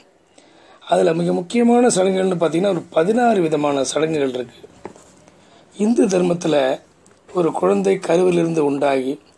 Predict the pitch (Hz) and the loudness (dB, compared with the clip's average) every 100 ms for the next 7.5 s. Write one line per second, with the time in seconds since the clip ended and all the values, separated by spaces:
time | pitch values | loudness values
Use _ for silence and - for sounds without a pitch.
0 | _ _ _ _ _ - 170 160 165 220 | _ _ _ _ _ -2 0 0 0 0
1 | 233 196 147 143 165 - 165 165 208 226 | -2 0 0 -2 -4 -10 -4 -2 0 0
2 | 196 160 156 156 - - - - - - | 0 2 2 0 -4 -16 -14 -12 -12 -16
3 | - - - - - - - 175 190 175 | -20 -20 -20 -20 -20 -10 -2 0 0 0
4 | 170 165 175 165 160 156 185 180 151 151 | 0 2 2 0 -4 -2 0 0 0 0
5 | 165 170 160 170 - 170 156 156 151 147 | -2 -2 -2 -2 0 0 2 0 -2 -2
6 | 147 135 139 139 135 131 123 143 156 160 | -4 -4 -2 0 0 0 -2 0 2 2
7 | 151 143 135 131 127 | 2 -2 -2 0 0